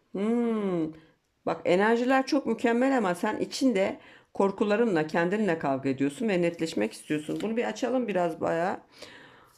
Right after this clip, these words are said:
Ee, neden böyle çıktı? Enerjiler çok güzel ama sen içsel aleminde, hatta şuradan çekelim. Sevgili balık, çok tatlışsın. Baksana, takdir ediliyorsun.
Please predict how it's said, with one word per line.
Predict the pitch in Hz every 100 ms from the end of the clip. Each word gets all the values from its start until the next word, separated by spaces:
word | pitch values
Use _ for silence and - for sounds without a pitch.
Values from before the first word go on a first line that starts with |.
| _ -
Ee, | - 135 - -
neden | 92 214 113
böyle | 196 -
çıktı? | - - - - - _ _ - - _ _ -
Enerjiler | - 180 196 196 196 202
çok | 202 220 -
güzel | 160 185 -
ama | 185 190 226 - - - _ _ _ _ _ _
sen | - 214 -
içsel | - - 311 -
aleminde, | 170 165 160 156 156 185 320 - - _ _ _ _ _ _ -
hatta | - 226 214
şuradan | 208 208 226
çekelim. | 220 202 160 151 160 - _ _ _ _ _ - - - _
Sevgili | - - 226 269 277
balık, | 202 135 - - - - _ _ _ _ _ _ _ _ _ - - - _ -
çok | 311 302
tatlışsın. | 302 - - 202 - 214 - - -
Baksana, | 202 202 311 294
takdir | 269 226 - 254
ediliyorsun. | 247 226 214 214 208 214 208 -